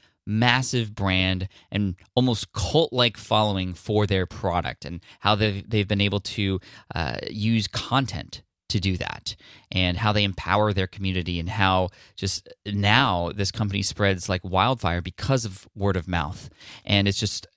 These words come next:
really inspiring, especially for me now that I'm creating a physical product very soon. But I think for anybody, you know, you wanna create a sense of culture, you wanna create that kind of word of mouth, uh, recognition, and, and, and,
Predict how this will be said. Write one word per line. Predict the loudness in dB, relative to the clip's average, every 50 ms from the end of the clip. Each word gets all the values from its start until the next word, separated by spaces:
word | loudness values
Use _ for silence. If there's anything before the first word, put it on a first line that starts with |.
| -20 _ -20 -14 -8
really | -2 0 0 2 2
inspiring, | 2 2 2 2 2 4 2 0 0
especially | 0 0 0 0 0 -2 -4
for | -4 -2 0
me | 2 2 4
now | 4 4 4 4
that | 2 0
I'm | -2 -4
creating | -4 -4 -2 -2 -2
a | -2
physical | -2 -2 0 0 -2 -4
product | -4 -2 0 0 0 0 -4 -4
very | -2 -2 0 0
soon. | -2 -2 -2 0
But | 0 0
I | 0
think | 0 -2 -2
for | 0 0
anybody, | 2 2 4 4 4 2 2 0 0 -4 -6 -10 -14 -20 -20 -20 -20 _ -4
you | -2
know, | 0
you | 0 2 2
wanna | 2 0 0
create | -2 -2 -2 -2 0
a | 0
sense | 0 -2 -2 -4 -4
of | -6 -4
culture, | -2 -2 -2 0 0 -2 -2
you | 0 0
wanna | 0 0
create | -2 -2 -2 -2 0 0
that | 0 -2 -2
kind | -2 -2 -4
of | -4 -2
word | 0 2 2 2
of | 2 0 0
mouth, | 2 2 4 4 4 2 -2 -4 -12 -20 -20 -20 -20 -18 -10 -4
uh, | -2 0 0 0 0 2
recognition, | 2 2 2 0 -2 -2 0 0 2 2 2 0 0 0 -2 -4 -8 _ _ -20 -20 _ -4
and, | 0 0 2 2 0 0
and, | -2 -2 -2 -2 -4 -4
and, | -4 -2 -2 -4 -4 -6 -8